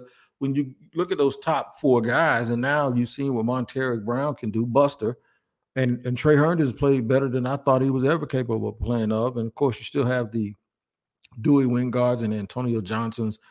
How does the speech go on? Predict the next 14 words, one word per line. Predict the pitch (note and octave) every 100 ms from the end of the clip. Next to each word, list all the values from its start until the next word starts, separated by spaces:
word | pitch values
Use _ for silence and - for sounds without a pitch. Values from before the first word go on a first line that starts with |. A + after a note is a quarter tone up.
| _ _ _ _
uh, | A2 G#2+ F#2+
that | A#2
can | - G#2+
give | A#2 A2+
some | -
time. | A2+ A2 _ _
The | D3
Jaguars | C#3+ C#3 G4+ C#3+ A#2+
secondary | - A3 - A#2 A2 A#2 A2+
is | G2+
pretty | - F#3+ F#3+
dang | D#3 C3 C3 C3
on | A#2+ A#2 G2
good. | F2+